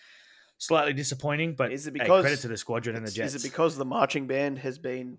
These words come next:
Speaker 2: barred from the stadium?
Speaker 1: I,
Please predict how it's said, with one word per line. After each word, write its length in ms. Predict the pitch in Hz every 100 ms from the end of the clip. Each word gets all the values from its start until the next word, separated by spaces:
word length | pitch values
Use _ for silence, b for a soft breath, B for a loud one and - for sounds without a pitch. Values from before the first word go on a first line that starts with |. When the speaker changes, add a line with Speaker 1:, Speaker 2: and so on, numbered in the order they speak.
| _
Speaker 2:
barred 360 | 131 127 127 131
from 140 | 131
the 60 | 127
stadium? 420 | - 127 135 180 - b b b _ _ _ _ _
Speaker 1:
I, 360 | 113 107 107